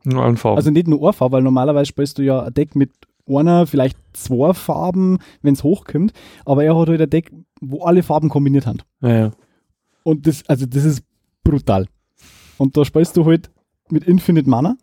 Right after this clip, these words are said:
Speaker 2: also unendlich viele Ressourcen und kannst dort alles casten. Und, äh, wenn du alles gecastet hast, dann bedingen sich die Karten natürlich auch wieder in sich selbst.
Speaker 1: Ja, klar.
Speaker 2: Also eigentlich zählt nur die Starthand, weil den Rest, den, äh, tust quasi im ersten Zug eh schon ausspielen.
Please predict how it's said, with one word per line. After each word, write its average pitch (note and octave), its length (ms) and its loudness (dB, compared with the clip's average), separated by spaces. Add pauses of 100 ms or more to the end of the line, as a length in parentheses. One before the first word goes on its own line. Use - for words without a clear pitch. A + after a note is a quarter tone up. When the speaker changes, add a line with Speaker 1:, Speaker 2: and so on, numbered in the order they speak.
Speaker 2:
also C3+ 200 -4
unendlich D#3 560 -2
viele D3 360 0
Ressourcen D#3+ 460 -2
und D3 140 -6
kannst D#3 280 -2
dort D#3+ 140 -4
alles B2+ 220 -2
casten. - 380 -8 (380)
Und, C#3 280 2
äh, C#3 120 0
wenn D3 120 0
du E3 80 -4
alles D#3 200 0
gecastet D3+ 460 -4
hast, C#3+ 240 0
dann C#3+ 160 2
bedingen F#3+ 380 2
sich E3 120 -6
die D3+ 100 -8
Karten D3+ 260 -4
natürlich D3+ 360 -6
auch D#3 200 -8
wieder E3+ 300 -2 (200)
in F3+ 140 2
sich E3 160 -2
selbst. - 320 -2
Speaker 1:
Ja, B2+ 200 2
klar. C#3 200 0
Speaker 2:
Also F3 100 2
eigentlich F#3 300 0
zählt F#3+ 260 0
nur F3 80 2
die G3+ 100 0
Starthand, B2 440 -4
weil C3 80 2
den C3 100 2
Rest, D3+ 300 -2
den, F3+ 200 0
äh, D#3 220 0
tust D#3+ 320 -4
quasi C#3+ 300 -4
im F#3 200 2
ersten D#3+ 320 -4
Zug F3 220 -6
eh F#3 100 2
schon D#3 120 -2
ausspielen. G#2 460 -8